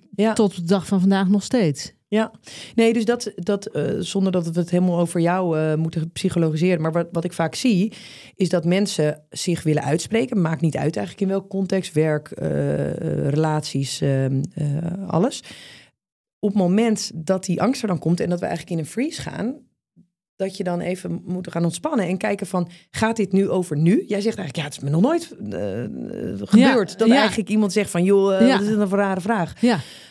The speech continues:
Speaker 1: Maar dat we dan kunnen kijken, dan komt eigenlijk dat kleine meisje naar boven. En dan is het interessant, wat heeft zij nodig? Wat heeft zij op dit moment nodig? En waar reageert zij op?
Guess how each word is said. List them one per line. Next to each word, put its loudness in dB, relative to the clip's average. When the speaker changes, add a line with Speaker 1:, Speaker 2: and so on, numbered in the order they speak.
Speaker 1:
Maar 2
dat 0
we 0
dan 0
kunnen 0
kijken, -2
dan -2
komt 0
eigenlijk -2
dat -2
kleine 0
meisje 0
naar 0
boven. 0
En 2
dan 2
is -2
het -8
interessant, -2
wat -2
heeft 2
zij -2
nodig? -2
Wat -2
heeft -2
zij -2
op -2
dit -2
moment 0
nodig? -2
En -4
waar 0
reageert -2
zij 0
op? -2